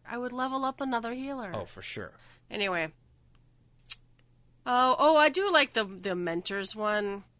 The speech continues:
Speaker 1: Uh, players have the general impression that a mentor is a walking landmine or bad player. Do they have any plans on fixing the ish-, issue?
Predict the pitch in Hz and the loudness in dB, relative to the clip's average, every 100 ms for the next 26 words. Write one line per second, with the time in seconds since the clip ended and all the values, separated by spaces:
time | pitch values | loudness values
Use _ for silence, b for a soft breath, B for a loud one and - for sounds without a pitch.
0 | - - 180 180 - 240 226 208 208 - | -16 -6 -4 -4 -2 2 2 0 -4 -10
1 | - 214 196 185 220 254 220 190 - 170 | -2 -2 0 -4 -2 -2 -2 -4 -4 -4
2 | - 202 170 165 165 180 180 202 202 170 | -4 -4 -2 -2 -2 -2 -4 -4 -6 -6
3 | 180 170 165 139 185 190 185 185 170 175 | -6 -8 -4 -2 -2 -4 -6 -4 -4 -4
4 | 175 170 165 170 156 160 143 165 - 175 | -4 -4 -4 -6 -8 -4 -4 -4 -8 -6
5 | 180 185 - B B B B B 214 208 | -4 -4 -6 B B B B B -4 2
6 | 185 185 185 - 185 180 160 - - 196 | 2 2 -4 -4 -4 -4 -8 -10 -10 -6
7 | 190 175 165 - - 190 185 214 196 196 | -4 -2 -2 -4 -8 -8 -6 -6 -8 -10